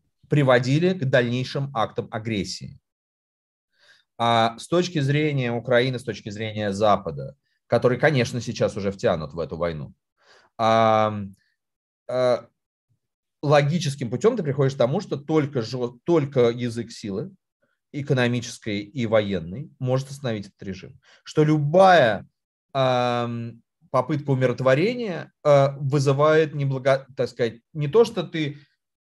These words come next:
Запад, так сказать, не делает шаг вперед, и Россия не делает шаг вперед, путинская Россия, а, а отступает. И начи-,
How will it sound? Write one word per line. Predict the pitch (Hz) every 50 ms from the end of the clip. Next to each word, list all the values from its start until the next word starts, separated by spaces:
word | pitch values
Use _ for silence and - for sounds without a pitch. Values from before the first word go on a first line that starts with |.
| _
Запад, | - 139 143 175 180 180 170 143 143
так | 139 139
сказать, | - 151 135 135 147
не | 160 165 170 185 185 170
делает | 143 143 143 135 127 123 117 -
шаг | - 131 120 - -
вперед, | - 147 147 175 233 240 - 240 -
и | 156
Россия | 147 147 147 139 - 147 185 180 165 156
не | 151 156 156 151
делает | 143 135 139 135 127 127 117 110 -
шаг | - - 101 - _
вперед, | _ 104 95 82 71 67 - _
путинская | - 120 98 95 90 90 - 80 -
Россия, | - - - _ _ - _ _ _ _ _ _ _ _ -
а, | 101 113 117 -
а | 123 120 120 120
отступает. | 117 117 - - 135 - - 104 87 76 73 73 -
И | 104
начи-, | 117 117 - 127